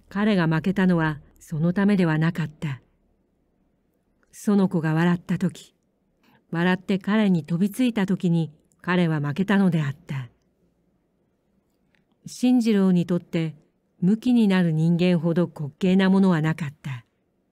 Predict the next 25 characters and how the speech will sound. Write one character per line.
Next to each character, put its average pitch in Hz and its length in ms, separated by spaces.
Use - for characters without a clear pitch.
園 196 400
子 165 100
が 151 140
笑 160 200
っ 165 60
た - 160
時、 - 380
彼 185 260
は 160 140
ム 190 160
キ 254 160
に 214 140
な 180 140
っ - 20
て 180 140
い 170 100
る 165 60
自 156 200
分 175 240
に 175 100
気 175 140
が 165 140
つ 165 160
い 151 100
た。 127 280